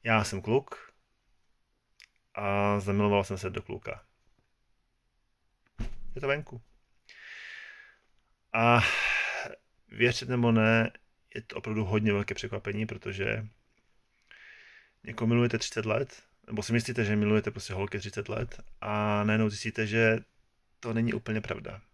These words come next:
Tak je to docela šok. A uděláte chybu v tom, že tomu člověku, koho milujete,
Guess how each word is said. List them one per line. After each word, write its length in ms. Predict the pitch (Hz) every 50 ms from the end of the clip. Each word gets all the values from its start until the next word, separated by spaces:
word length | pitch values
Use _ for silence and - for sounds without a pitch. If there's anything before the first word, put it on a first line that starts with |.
| _ _ _ _ - _ _ _ _ _ _ _ _ _ _ _ _ _
Tak 140 | - 110 -
je 60 | 110
to 80 | -
docela 320 | 110 113 113 - 120 117 110
šok. 440 | - - 101 95 - - - - _ _ _ _ _ _ _ _ _ _ _ _ _ _ _ _ _ _ _ _ _ _ _ _ _ _ _ _ _ _ _ _ _ _ _ _ _ _ _ _ _
A 400 | - 101 101 101 101 101 104 104 - - _ _ - - - - - - - - - - - - - - - - - _ _ _ _ _ _ _ _ _ _ _ _ _ _ _ _ _ _ _ _ _ _ _ _ _ _ _ _ _ _ _ _ _ _ _ _ _
uděláte 360 | 127 120 127 131 123 123 113
chybu 240 | - - 127 117 113
v 60 | -
tom, 240 | - - 117 120 120
že 200 | 113 120 117 107 104 104 104 104 107 110 110 123 - _ _ _ _ _ _
tomu 180 | - 120 127 123
člověku, 340 | - - 123 117 117 - 113
koho 320 | - - 117 110 113 113
milujete, 680 | 113 117 117 120 117 110 110 - - 110 120 123 131